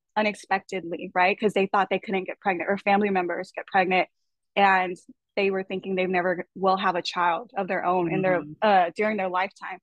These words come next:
Speaker 1: So I would say things happen all the time, and,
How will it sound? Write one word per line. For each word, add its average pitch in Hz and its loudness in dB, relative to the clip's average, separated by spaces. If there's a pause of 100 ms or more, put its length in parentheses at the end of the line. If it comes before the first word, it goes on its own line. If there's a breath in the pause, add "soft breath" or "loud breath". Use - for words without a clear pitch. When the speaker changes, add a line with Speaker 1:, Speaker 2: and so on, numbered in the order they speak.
(440 soft breath)
Speaker 1:
So 226 -2
I 208 4
would 233 0
say 247 -2
things 254 -6
happen 202 -2
all 190 -2
the 202 -2
time, 196 -2
and, 180 -4